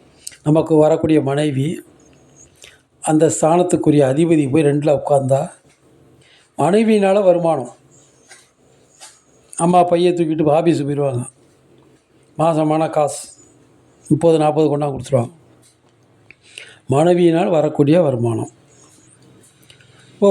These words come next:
ஒன்பது குடையவன் தகப்பனார் ஸ்தானம், அவர் ரெண்டுல இருந்தா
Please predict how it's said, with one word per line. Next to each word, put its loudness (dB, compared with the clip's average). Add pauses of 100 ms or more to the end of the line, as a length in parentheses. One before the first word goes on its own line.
(100)
ஒன்பது 6
குடையவன் 0 (340)
தகப்பனார் 2
ஸ்தானம், -2 (680)
அவர் 2
ரெண்டுல 2
இருந்தா 0